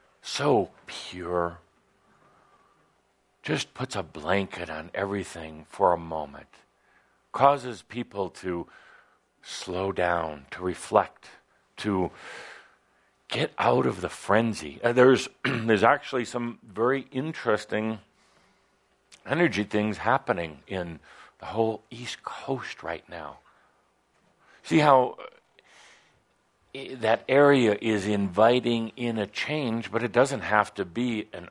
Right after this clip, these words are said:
earthquake or a hurricane. The change can come in beautiful ways. A-, and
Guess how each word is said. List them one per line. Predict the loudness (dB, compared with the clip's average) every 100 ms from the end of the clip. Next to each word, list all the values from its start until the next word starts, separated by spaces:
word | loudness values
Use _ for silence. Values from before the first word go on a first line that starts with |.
| -6
earthquake | -4 -6 -10 -2 -2 -4 -12 -20 _ _ _ _ _ -6
or | -4
a |
hurricane. | -4 -2 2 2 2 -14 -12 -12 -14 -16 _ _ _ _ _ _ _
The | -14
change | -6 -4 -2 -4 -6 -10
can | -12
come | -8 2 2 2 -8 _ _ _ -18
in | -12 -10
beautiful | -4 -2 -2 -6 -10
ways. | -2 0 0 -8 -20 -20 _ _ _ _ _ _ -4
A-, | -2
and | -2 -8